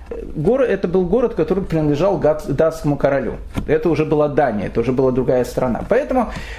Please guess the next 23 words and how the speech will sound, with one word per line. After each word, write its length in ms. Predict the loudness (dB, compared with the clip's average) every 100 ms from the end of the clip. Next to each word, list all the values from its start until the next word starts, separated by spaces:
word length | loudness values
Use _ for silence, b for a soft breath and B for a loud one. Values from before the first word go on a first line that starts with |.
| B B
ашкеназские 580 | 0 2 0 0 0 0
евреи, 240 | 2 2
как 220 | 0 0
правило, 340 | 0 2 2 2
жили 380 | 2 4 2
в 120 | 2 2
Альтоне, 680 | 0 0 2 2 2 -2 -4 -6
в 80 | -2
Гамбурге 520 | 0 2 0 2 2
им 220 | 2 0 0
особенно 380 | 0 2 2
не 180 | 2 2
разрешали 520 | 2 0 0 0 2
жить. 220 | 0 0 2
Ну, 100 | 4 4 2 -4
были 280 | 0 0
какие-то 400 | 0 -2 0 0
евреи, 280 | 0 2 2
которые 340 | 2 0 0 0
туда 220 | 2 2
переселялись, 640 | 2 0 2 2 2 0
в 80 | -2
частности, 680 | 0 0 0 -2 0 -2